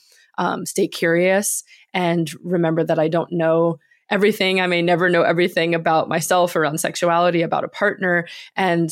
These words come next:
I'm constantly learning new things that I like. And, and it's just a, a great way to keep staying curious. I think I maybe always had that thought or that desire, but this has really just clarified that for me to,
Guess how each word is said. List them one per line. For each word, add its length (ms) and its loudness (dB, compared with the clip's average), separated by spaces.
I'm 120 0
constantly 600 -2
learning 340 0
new 140 0
things 420 -4
that 140 -2
I 100 0
like. 420 2
And, 280 -2
and 280 -2
it's 220 -4
just 320 -2
a, 320 0
a 60 -2
great 320 -2
way 240 -2
to 220 0
keep 220 -6
staying 320 -6
curious. 640 -6
I 80 2
think 160 2
I 120 2
maybe 260 0
always 300 2
had 300 -4
that 320 -2
thought 260 0
or 80 2
that 180 -2
desire, 520 -2
but 180 -4
this 140 -2
has 180 -4
really 240 2
just 480 -6
clarified 680 -4
that 220 -6
for 160 -6
me 300 -2
to, 340 -2